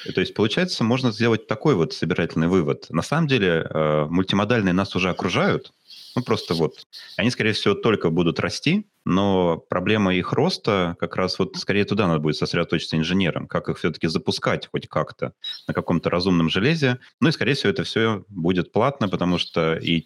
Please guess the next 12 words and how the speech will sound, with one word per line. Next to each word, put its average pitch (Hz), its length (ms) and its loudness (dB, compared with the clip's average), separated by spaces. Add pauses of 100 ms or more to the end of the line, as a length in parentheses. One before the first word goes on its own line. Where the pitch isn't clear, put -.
Л 90 160 4
Л 104 120 4
М-ки 196 200 2
то 82 180 -2
обучить 87 400 -2
сейчас - 240 -2
себе 78 220 -2
могут 76 260 -2
позволить 78 400 0
далеко - 300 -2
не 76 120 0
все. 65 300 -4